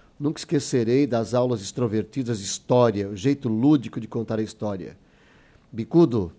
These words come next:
peça pra ela explicar como se estivesse em sala de aula, como o Brasil foi descoberto. <laughs> Ezequiel que mandou, hein?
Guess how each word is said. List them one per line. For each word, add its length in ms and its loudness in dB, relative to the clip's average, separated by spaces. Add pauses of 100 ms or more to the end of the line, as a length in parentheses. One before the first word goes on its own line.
(140)
peça 240 0
pra 140 -2
ela 100 0
explicar 640 -2 (640)
como 220 -4
se 100 -10
estivesse 540 0
em 40 0
sala 280 0
de 140 -2
aula, 380 2 (600)
como 560 12
o 120 0
Brasil 640 2
foi 280 0
descoberto. 920 -2 (1120)
<laughs> 1160 -14
Ezequiel 440 0
que 100 -10
mandou, 340 0
hein? 120 -12